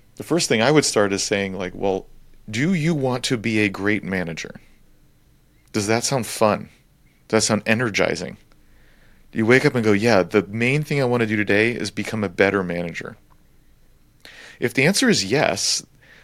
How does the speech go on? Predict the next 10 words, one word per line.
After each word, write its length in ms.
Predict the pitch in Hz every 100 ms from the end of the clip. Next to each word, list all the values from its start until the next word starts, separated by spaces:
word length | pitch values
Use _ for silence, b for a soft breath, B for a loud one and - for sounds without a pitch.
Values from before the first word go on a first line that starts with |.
| _
perfect, 540 | - 180 - 104 -
then 100 | 113
you 80 | 107
should 200 | 123 143
be 100 | 120
the 80 | 123
C 200 | 127 120
T 220 | - 156 90
O. 200 | 87 151 _ _ b b b b b b b b b
And 380 | - 110 107 104